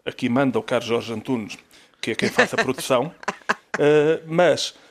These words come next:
Speaker 1: o, é, é simplesmente isto, é que uma coisa que dura, eh, tem as suas vantagens. E um casamento, sobretudo quando, quando, quando tem crianças, não vamos não nos divorciar por causa das crianças,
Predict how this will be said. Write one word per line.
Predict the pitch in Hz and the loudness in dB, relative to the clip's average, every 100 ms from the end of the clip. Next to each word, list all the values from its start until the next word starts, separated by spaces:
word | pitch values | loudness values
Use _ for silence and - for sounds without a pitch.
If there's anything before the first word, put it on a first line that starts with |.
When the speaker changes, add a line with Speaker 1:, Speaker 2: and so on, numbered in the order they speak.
| _ - | _ -4
Speaker 1:
o, | 185 170 175 - | 0 2 2 0
é, | 151 147 151 143 | 2 2 2 -2
é | 151 | -4
simplesmente | 135 175 135 175 165 165 | -2 -4 -2 -6 -6 -6
isto, | 135 - - - | -6 -8 -14 -14
é | 110 | -12
que | - | -10
uma | 123 151 | -8 -6
coisa | - 151 139 | -4 -4 -6
que | - 113 | -12 -20
dura, | 107 107 110 131 - _ _ _ _ _ _ - | -20 -12 -10 -10 -10 _ _ _ _ _ _ -2
eh, | 139 139 139 139 139 143 - | 0 0 -2 -6 -8 -10 -4
tem | 147 165 151 151 - | -2 -2 -8 -16 -14
as | 143 | -8
suas | 156 139 | -6 -4
vantagens. | 127 113 104 90 82 - - _ _ _ _ _ | -6 -6 -8 -8 -14 -20 -20 _ _ _ _ _
E | 135 | -8
um | 151 170 | -6 -2
casamento, | 190 156 160 131 110 92 | -2 0 -2 0 -2 -6
sobretudo | - 110 - - - | -12 -10 -4 -6 -4
quando, | 107 101 - _ _ | -8 -8 -12 _ _
quando, | - 87 - - | -14 -14 -16 -20
quando | - | -20
tem | - 107 | -12 -12
crianças, | 107 117 113 107 - 90 - _ | -8 -6 -6 -6 -10 -12 -14 _
não | - 107 104 | -8 -4 -2
vamos | 98 117 127 107 90 - - - | 0 2 2 -2 -10 -20 -18 -4
não | 110 123 120 | -2 0 0
nos | 110 101 113 | -2 -8 -8
divorciar | 110 - 113 | -10 -8 -8
por | 101 | -8
causa | - 104 | -8 -6
das | 104 - | -6 -6
crianças, | 113 104 107 143 - | -6 -6 -6 -10 -12